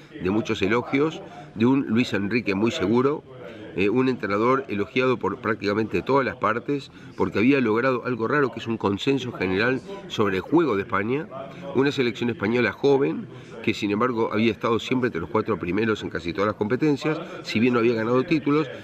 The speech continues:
pero claramente iba en ascenso, es decir, con la idea de que podía ganar algún título. Pero bueno, no, este, España empezó muy bien, empezó ganándole siete a cero a Costa Rica.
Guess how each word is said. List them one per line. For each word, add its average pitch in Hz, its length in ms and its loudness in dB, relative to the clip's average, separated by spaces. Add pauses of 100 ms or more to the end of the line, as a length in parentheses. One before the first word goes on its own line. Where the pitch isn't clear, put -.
(140)
pero 135 220 2
claramente 170 540 0
iba 156 140 4
en 123 60 2
ascenso, 92 440 0
es 82 60 -2
decir, 104 260 -2
con 98 140 2
la 101 60 4
idea 139 180 4
de 113 120 2
que 104 100 -6
podía 135 360 2
ganar 98 260 0
algún 95 280 0
título. 76 420 -4 (460)
Pero 175 160 2
bueno, 135 320 2
no, 160 460 0
este, 123 440 0
España 165 300 0
empezó 143 280 -2
muy 127 160 2
bien, 202 340 2
empezó 104 300 -4
ganándole 117 380 2
siete 123 240 -2
a 104 40 -2
cero 123 200 0
a 107 60 -2
Costa 101 220 -2
Rica. 143 420 2